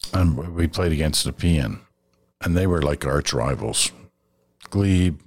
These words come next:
Nepean, Glebe, Lisgar. But Nepean had great sports teams. So whenever I see that name, that's, my mind goes back to that.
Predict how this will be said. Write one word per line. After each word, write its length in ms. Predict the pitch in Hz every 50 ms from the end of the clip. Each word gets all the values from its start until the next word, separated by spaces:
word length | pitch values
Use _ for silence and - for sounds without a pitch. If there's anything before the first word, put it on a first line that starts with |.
| _ -
Nepean, 520 | - 82 - - 92 87 85 82 80 80
Glebe, 520 | 71 - 82 85 87 87 85 85 78 67
Lisgar. 600 | 69 71 80 82 80 73 - - 80 82 85 85 - _ _ _ _ _ _ _ _ _ _ _ _ _ _ _ _ _ _ _ _ _ _ _ _ _ _ _ _ _ _ _ _ _
But 140 | - 92 80
Nepean 500 | 82 85 - - 110 107 95 85 73 71
had 420 | 69 82 78 73 67 - - -
great 260 | - 85 78 76 71
sports 380 | - - - 60 60 - - -
teams. 380 | - - 50 - - - - - - - - - _ _ _ _ _ _ _ _ _ _ _ _ _ _ _ - - - _ - - - - - _ _ _ _ _ _ _ _
So 140 | _ - 95 87
whenever 300 | 90 90 90 80 90 85
I 80 | 82
see 200 | 80 - - 85
that 260 | 69 73 71 73 69
name, 260 | 62 73 73 69 64 64
that's, 360 | 64 67 - - - - -
my 280 | - 76 71 69 67 65
mind 420 | 64 65 69 73 76 73 71 65
goes 220 | 69 67 67 71 -
back 240 | 71 65 64 62
to 100 | - 65 62
that. 240 | 53 - - -